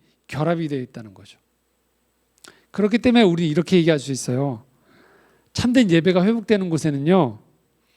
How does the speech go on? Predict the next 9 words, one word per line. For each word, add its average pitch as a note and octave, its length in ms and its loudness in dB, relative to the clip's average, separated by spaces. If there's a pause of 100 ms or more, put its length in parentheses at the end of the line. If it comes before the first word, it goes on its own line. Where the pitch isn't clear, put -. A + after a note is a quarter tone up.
(460)
하나님을 A3+ 540 0
향한, C3 260 -8
위로는 F3 360 2
하나님을 G#3+ 440 2
향한 E3 320 2
경외감, B2+ 580 -2 (1400)
옆으로는 G3 720 2 (420)
이웃을 F#3+ 560 6
향한, A#2+ 320 0